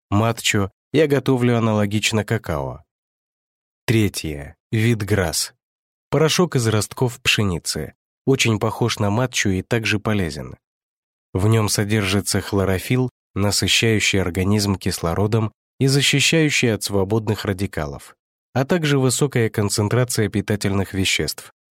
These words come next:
Его даже называют большой миской салата в чайной ложке. Кроме того, витграсс является естественным антисептиком,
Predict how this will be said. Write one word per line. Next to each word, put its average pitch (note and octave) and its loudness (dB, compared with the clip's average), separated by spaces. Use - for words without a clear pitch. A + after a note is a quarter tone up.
Его C#3 2
даже D3 2
называют B2+ 2
большой G#2+ 0
миской G2+ 0
салата G2+ -2
в - -18
чайной G2+ 0
ложке. F2 -6
Кроме A2 2
того, A#2 0
витграсс A#2 2
является A#2+ 2
естественным A#2+ 0
антисептиком, A#2+ -2